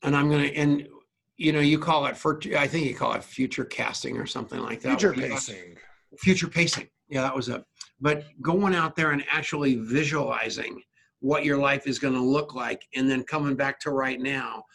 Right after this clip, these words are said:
Speaker 2: Yep.
Speaker 1: setting it, and then actually living your life into that because you made that your intention, and all of a sudden it starts becoming real, right?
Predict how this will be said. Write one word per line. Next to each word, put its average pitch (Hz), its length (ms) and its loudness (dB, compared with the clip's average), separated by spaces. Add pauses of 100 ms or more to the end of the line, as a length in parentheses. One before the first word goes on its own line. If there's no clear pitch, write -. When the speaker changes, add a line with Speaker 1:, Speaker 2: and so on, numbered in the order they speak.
Speaker 2:
Yep. 139 100 -6 (120)
Speaker 1:
setting - 500 0
it, - 180 -6 (180)
and 139 160 0
then 143 300 0
actually 151 480 0
living 147 380 2
your 135 120 2
life 143 280 0
into 135 200 0
that 120 300 -4 (560)
because 139 340 2
you 139 140 2
made 147 420 4
that 135 220 0
your 135 160 2
intention, 135 560 0
and 127 180 -2
all 135 220 -2
of 147 80 -2
a 143 60 -4
sudden 143 260 -2
it 135 60 -4
starts 143 300 -4
becoming 139 440 -2
real, 127 400 2
right? 127 300 -2